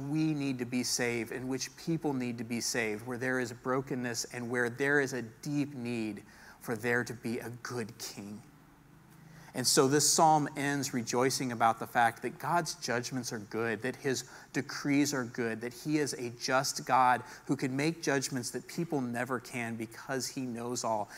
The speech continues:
and is completely good and righteous, and that he has weighed out, laid out a way of life for us that is good and leads to life because he is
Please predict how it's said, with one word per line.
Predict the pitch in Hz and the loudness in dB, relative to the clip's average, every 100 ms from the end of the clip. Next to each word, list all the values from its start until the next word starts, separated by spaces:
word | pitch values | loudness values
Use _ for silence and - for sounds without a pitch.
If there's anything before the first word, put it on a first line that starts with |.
| - | -10
and | 120 | -4
is | 117 | 0
completely | - 120 - - 123 123 113 110 | 0 -2 -6 -4 -4 -4 -6 -6
good | - 117 113 98 - - | -4 -2 -2 -4 -10 -12
and | 120 107 107 | -10 -8 0
righteous, | 113 110 - 110 - - - - | 0 0 -4 -2 0 0 -4 -6
and | 123 | -4
that | |
he | - 147 | -2 0
has | 123 | -2
weighed | 143 127 135 | -2 -2 0
out, | 131 - 131 | 2 0 0
laid | 131 131 | 2 2
out | 120 131 | 6 4
a | 123 | 4
way | 117 123 | 0 -2
of | 120 113 | -2 0
life | 117 120 | 2 0
for | - 123 | -2 -2
us | 110 - | -2 -4
that | 123 | -6
is | 113 117 | -6 -8
good | 117 - 131 131 120 | -8 -4 -2 -2 -2
and | 117 117 | -6 -4
leads | 120 123 - | -2 -2 -2
to | - | -4
life | 117 113 120 113 - - - - | 0 2 2 -2 -12 -18 -18 -8
because | - 120 - 127 | -6 -6 -4 -2
he | - 156 139 | -2 -2 0
is | 131 113 | 0 -2